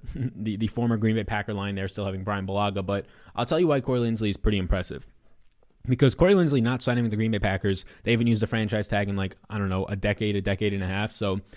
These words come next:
it makes sense that he wasn't franchise tagged. They just don't like doing that. One, it is kind of unfair to players, right? Just getting a one-year deal, not getting to lock up your long-term viability. And then also it's going to be a lot in general.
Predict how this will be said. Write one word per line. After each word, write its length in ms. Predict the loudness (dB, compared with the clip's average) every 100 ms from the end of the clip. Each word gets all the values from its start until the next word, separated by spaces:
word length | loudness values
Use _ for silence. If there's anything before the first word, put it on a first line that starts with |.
| -16
it 120 | -4 0
makes 240 | 0 0
sense 260 | -2 -2 -2
that 100 | 0
he 60 |
wasn't 240 | 0 0 -2
franchise 420 | -2 0 0 -2
tagged. 240 | -2 -2
They 80 | -4
just 160 | -6 -6
don't 180 | -6 -4
like 180 | -2
doing 220 | 2 2 2
that. 200 | 0 0
One, 240 | 2 2
it 80 | 0
is 140 | -2
kind 200 | -2 -4
of 80 | -2
unfair 360 | -4 -2 -2 -2
to 100 | 0
players, 380 | 0 2 0 0
right? 140 | -2
Just 180 | -4 -4
getting 180 | -4 -2
a 60 |
one-year 300 | -2 -2 -2
deal, 340 | -2 0 -2 -4 -12 -2
not 160 | 0 0
getting 160 | 0
to 80 | 0
lock 240 | 0 0
up 180 | -2 -2
your 140 | -2 0
long-term 560 | 0 -2 -4 -4 -4 -8 -6
viability. 500 | 0 2 6 6 6
And 80 | 2
then 80 | 2
also 260 | 0 2
it's 100 | -2
going 160 | 0 -2
to 60 | 0
be 80 |
a 80 | 0
lot 240 | 0 0 -2
in 140 | 0
general. 340 | 2 0 -2